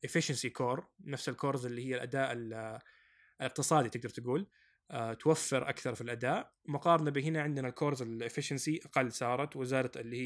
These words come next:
هي الكورز الهاي performance أو الأداء العالي، فعشان تديك أداء أعلى. لكن يظل ال سكستين إنش هو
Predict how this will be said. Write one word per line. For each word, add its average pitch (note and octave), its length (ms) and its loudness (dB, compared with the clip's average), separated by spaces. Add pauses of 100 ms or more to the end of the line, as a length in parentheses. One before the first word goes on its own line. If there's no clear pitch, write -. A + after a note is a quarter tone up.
(140)
هي C#3 160 -2 (540)
الكورز B2 500 0
الهاي A2+ 380 0
performance C3 540 0
أو B2 60 -2
الأداء B2 200 0
العالي، G#2+ 420 -4 (200)
فعشان B2 960 -8
تديك - 280 -4
أداء C3 240 0
أعلى. B2+ 320 0 (400)
لكن A#3 260 6
يظل G3+ 160 6
ال E3+ 60 6
سكستين - 360 0
إنش F#3 260 2
هو F3 340 6